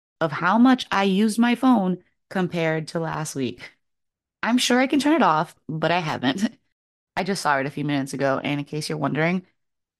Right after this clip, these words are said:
this week I've spent twelve percent more time on my phone than I did last week. Granted,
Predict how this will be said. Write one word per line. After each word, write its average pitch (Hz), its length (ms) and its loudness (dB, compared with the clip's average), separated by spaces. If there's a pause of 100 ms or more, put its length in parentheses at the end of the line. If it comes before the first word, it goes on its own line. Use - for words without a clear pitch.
this 160 220 0
week 165 180 0
I've 143 200 -6
spent - 480 -4
twelve 180 400 -2
percent 151 560 -8 (400)
more 160 600 2
time 131 440 -8
on 139 100 -2
my 139 100 -2
phone 127 320 -4
than 131 100 -2
I 127 100 -8
did 139 240 -6 (240)
last 127 300 -4
week. - 100 -20 (1300)
Granted, 175 500 0